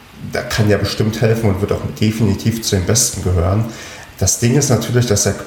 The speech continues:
Konkurrenzkampf doch irgendwie recht schwach ist und ich weiß nicht, ob ihr euch die, die beiden Torwärter mal näher angeschaut habt, ich hab's nicht, ähm,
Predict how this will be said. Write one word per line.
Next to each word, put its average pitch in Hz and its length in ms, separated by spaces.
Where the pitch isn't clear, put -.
Konkurrenzkampf 104 920
doch 101 180
irgendwie 98 180
recht 95 340
schwach - 440
ist 95 180
und 90 300
ich - 180
weiß - 220
nicht, - 100
ob 90 120
ihr 101 120
euch 104 160
die, 101 320
die - 60
beiden 95 260
Torwärter 101 500
mal 92 320
näher 92 280
angeschaut 110 680
habt, 113 500
ich - 160
hab's - 220
nicht, 117 220
ähm, 101 200